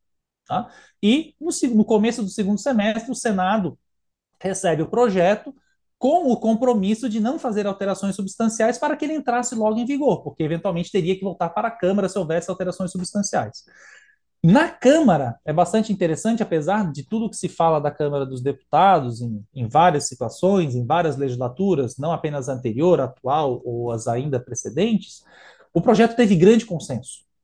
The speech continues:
né? Então, não há, não, o processo passou com uma grande tranquilidade, tá? Passou com uma aprovação, se fosse emenda constitucional, passava do mesmo modo, o quórum foi bastante alto de votação, diferente do Senado. No Senado, a discussão foi muito árdua,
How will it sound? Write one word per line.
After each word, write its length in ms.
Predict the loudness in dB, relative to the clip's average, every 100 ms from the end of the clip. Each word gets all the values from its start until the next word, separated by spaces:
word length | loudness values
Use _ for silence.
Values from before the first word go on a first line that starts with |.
| _ _ _
né? 120 | -8 -6
Então, 360 | -2 0 2
não 380 | 0 0 0 -2
há, 140 | -2
não, 280 | -2 -2 -2
o 120 | -4
processo 420 | -4 -4 -2 -4 -2
passou 400 | -2 0 0 0
com 160 | -6 -6 _ _ -2
uma 220 | 0 2
grande 460 | 2 4 4 2
tranquilidade, 880 | 0 -4 -2 -2 -2 -4 -8 -14 _ _ _
tá? 320 | -8 -8 -8 _ _
Passou 360 | -10 -2 0 0
com 520 | 0 0 2 0 -2 -6
uma 160 | -4 -2
aprovação, 520 | 0 0 0 -2 -2
se 140 | -2
fosse 300 | -2 -2 0
emenda 240 | 0 -2 -2
constitucional, 440 | -4 -2 0 0
passava 360 | -2 -2 -2 -2
do 80 |
mesmo 260 | -4 -4 -4
modo, 300 | -2 -4 -6
o 40 |
quórum 300 | -4 -2 -2
foi 140 | -4 -6
bastante 360 | -6 -8 -4
alto 200 | -2 -4
de 40 | -8
votação, 400 | -8 -8 -8 -4
diferente 440 | 0 4 4 4
do 40 | 0
Senado. 440 | 0 2 0 -2 _ _ _ -6
No 60 |
Senado, 400 | 0 2 2 0
a 20 |
discussão 360 | -2 -6 -4 -4
foi 200 | -2 -2
muito 300 | -2 -4 -2
árdua, 400 | -2 -2 -4